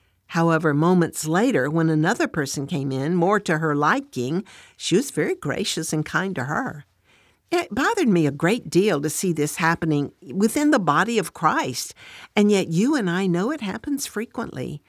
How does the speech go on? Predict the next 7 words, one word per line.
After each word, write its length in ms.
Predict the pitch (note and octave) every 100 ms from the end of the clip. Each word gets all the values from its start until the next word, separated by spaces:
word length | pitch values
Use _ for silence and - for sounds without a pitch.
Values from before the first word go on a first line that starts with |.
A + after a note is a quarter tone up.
| _ _ _ _
We're 160 | F#3 G3+
kind 340 | - G3 B3+
to 60 | B3
those 320 | B3+ B3+ B3+
who 100 | B3+
suit 380 | - C4 C#4+ B3+
us, 340 | G3+ - -